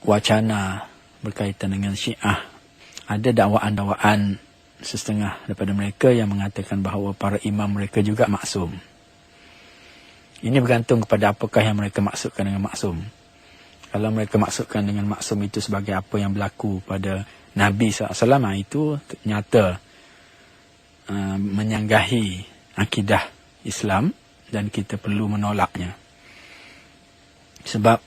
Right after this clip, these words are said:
sifat maksum hanyalah khas kepada para anbiya sahaja. Itu yang membezakan antara Nabi dan orang lainnya. Nabi dan selain daripada Nabi.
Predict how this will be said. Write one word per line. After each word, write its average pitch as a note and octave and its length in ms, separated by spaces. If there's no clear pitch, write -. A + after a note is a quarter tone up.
sifat - 480
maksum F3 560
hanyalah A2 420
khas - 560
kepada C#3 540
para A2 260
anbiya G#2+ 460
sahaja. F2+ 560
Itu D3+ 500
yang A2 300
membezakan G#2+ 760
antara G2+ 640
Nabi C3 560
dan A#2+ 320
orang A2+ 320
lainnya. F#2+ 480
Nabi A2 400
dan C3+ 320
selain A#2 400
daripada G2 320
Nabi. F2+ 340